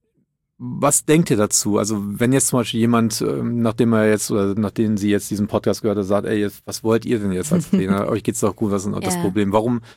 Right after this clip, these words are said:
Speaker 1: warum lohnt es sich trotzdem an diese Geschichte zu erinnern? Also nimmt das da was weg oder wie würdet ihr das sehen?
Speaker 2: Ich glaube, ich sehe so eine Gleichzeitigkeit. Also ich finde, das ist schon auch gerechtfertigt, darüber zu sprechen,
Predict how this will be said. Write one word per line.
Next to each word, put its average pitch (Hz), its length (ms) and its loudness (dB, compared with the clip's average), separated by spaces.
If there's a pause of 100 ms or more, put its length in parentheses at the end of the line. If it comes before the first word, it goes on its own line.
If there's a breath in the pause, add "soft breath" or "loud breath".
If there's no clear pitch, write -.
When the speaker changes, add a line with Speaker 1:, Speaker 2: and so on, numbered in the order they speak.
(300 soft breath)
Speaker 1:
warum 131 240 4
lohnt 139 280 6
es 143 140 2
sich - 400 0 (180)
trotzdem - 440 0
an 117 80 2
diese 113 180 0
Geschichte 110 640 0
zu 110 400 0
erinnern? 113 480 0
Also 101 140 -4
nimmt 117 200 0
das - 280 -2 (420)
da 117 120 2
was 107 240 0
weg 131 240 2
oder 113 220 -2
wie 107 160 -2
würdet 107 240 -4
ihr 113 120 -2
das 110 160 -6
sehen? - 340 -6
Speaker 2:
Ich 208 100 -8
glaube, 214 160 2
ich 214 80 -2
sehe 240 140 2
so 214 60 0
eine 214 120 2
Gleichzeitigkeit. 170 1000 -2
Also 180 200 0
ich - 80 -6
finde, 220 160 2
das 202 120 -2
ist 214 220 0
schon 226 300 2
auch 202 440 4
gerechtfertigt, 196 680 -2
darüber 170 340 -2
zu - 140 -10
sprechen, 175 640 -4